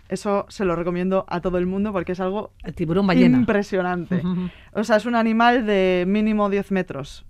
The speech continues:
Speaker 1: Es increíble, es precioso.
Speaker 2: ¿Cómo se bucea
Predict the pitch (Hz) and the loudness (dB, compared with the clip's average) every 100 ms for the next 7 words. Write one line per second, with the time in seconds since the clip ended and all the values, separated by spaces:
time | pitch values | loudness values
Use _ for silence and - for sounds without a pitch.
0 | - 196 - - - - - - - 190 | -8 -8 -6 -14 -18 -18 -18 -8 -2 0
1 | 175 175 180 165 135 - - - 196 - | 0 -2 0 -2 -6 -12 -16 -8 -8 -6
2 | 170 - 165 - - - - - 180 180 | -10 -10 -12 -12 -18 -18 -18 -4 -2 -2
3 | 185 190 233 185 131 | -4 -2 -2 -4 -8